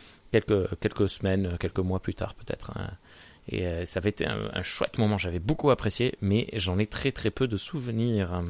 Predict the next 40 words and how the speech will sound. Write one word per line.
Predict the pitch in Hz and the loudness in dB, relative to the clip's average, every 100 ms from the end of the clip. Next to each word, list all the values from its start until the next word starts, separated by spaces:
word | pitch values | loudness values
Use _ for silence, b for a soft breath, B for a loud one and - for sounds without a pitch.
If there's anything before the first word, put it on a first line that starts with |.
| 87 | -2
Et | 104 | 0
je | 98 110 | 0 2
me, | 113 117 | 2 2
je | 104 117 113 | 2 4 4
l'avais, | 117 117 113 | 6 4 2
je | 101 120 | 2 4
l'ai | 127 | 6
recherché | 131 - - 147 | 6 4 4 4
là | 127 | 6
dans | 107 | 6
ma | 101 101 98 | 6 2 0
bibliothèque | 104 104 104 117 113 - | -2 0 4 4 4 0
pour | - 107 | 0 0
voir. | 143 - B B B - | 0 -4 B B B -4
Je, | 95 98 98 - | 2 4 4 2
impossible | 131 135 - 123 | 0 0 0 0
de | |
mettre | 113 104 | 0 0
la | 101 | -2
main. | 92 | 0
Mais | 92 98 | 0 2
pareil, | 120 123 127 | 4 4 2
c'était | 117 117 | 2 2
une | 113 | 4
collection | 113 113 110 - 120 110 | 6 6 6 2 2 4
en, | 107 - | 4 4
enfant, | 104 - 110 110 107 95 | 0 2 4 6 6 4
euh, | 87 | 0
que | 95 | -2
j'avais | 90 90 95 | -2 -2 -2
à | 95 | 0
la | 92 | -2
maison, | 87 92 | -2 -2
mais | 98 87 85 b b b b - | -2 -6 -10 b b b b -8
je | 98 | -4
sais | 92 98 | -2 0
pas | 92 | 2
où | |
il | |
est. | 90 | 0